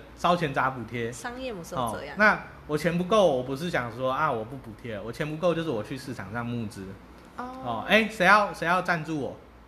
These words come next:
Speaker 2: 对。
Speaker 1: 我跟你讲，我这个商业模式超赞的，一定，以后一定赚钱，你先给我两千万。
Speaker 2: 对。
Speaker 1: 哦，他们就是靠这种模式下去打。然后那个时候抖音就有融资，融一大笔钱。
Speaker 2: 对。
Speaker 1: 对。
Speaker 2: 融资到支付宝、共享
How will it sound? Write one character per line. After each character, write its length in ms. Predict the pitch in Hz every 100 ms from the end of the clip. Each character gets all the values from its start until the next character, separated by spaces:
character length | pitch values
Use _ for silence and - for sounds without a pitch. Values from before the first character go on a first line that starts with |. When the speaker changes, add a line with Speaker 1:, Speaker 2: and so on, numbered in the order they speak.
| - -
Speaker 2:
对。 120 | 85
Speaker 1:
我 140 | 123 127
跟 180 | 175
你 60 | 175
讲， 180 | 139 113
我 100 | 117
这 80 | 156
个 40 |
商 180 | 147 151
业 100 | 151
模 160 | 139 110
式 140 | 117
超 180 | 120 120
赞 220 | 113 117
的， 60 | 95 85 127
一 80 | 127
定， 160 | 160 156
以 120 | 135
后 180 | 156 143
一 40 |
定 140 | 135
赚 220 | 131 123 107
钱， 160 | - -
你 120 | 120
先 180 | 131 151
给 100 | 143
我 140 | 131 123
两 180 | 107
千 200 | 104 113
万。 160 | 113 113 - - -
Speaker 2:
对。 120 | 202 - -
Speaker 1:
哦， 160 | 120 120
他 120 | 175
们 100 | 170
就 80 | 160
是 120 | 165
靠 200 | - 143
这 60 | 151
种 80 |
模 160 | 117 104
式 120 | 107 113
下 140 | 120
去 100 | 113 101
打。 100 | - - - - - - -
然 160 | 127 143
后 540 | 160 147 139 127 123
那 100 | 190
个 80 | 208
时 60 | 180
候 100 | 185
抖 280 | 180 131 139
音 180 | 147
就 100 | 151
有 180 | 156 110
融 240 | 104 107 110
资， 240 | 117 123
融 200 | 117 107
一 60 | 110
大 180 | 120 113
笔 80 | 104
钱。 160 | - - - - - - -
Speaker 2:
对。 100 | - - -
Speaker 1:
对。 180 | 110 90 87
Speaker 2:
融 200 | 208 240
资 240 | 254 320
到 760 | 311 311 277 233 208 202 190 180 - - - - - - -
支 200 | 214 220
付 220 | 240 220
宝、 240 | - - -
共 140 | 208
享 140 | 180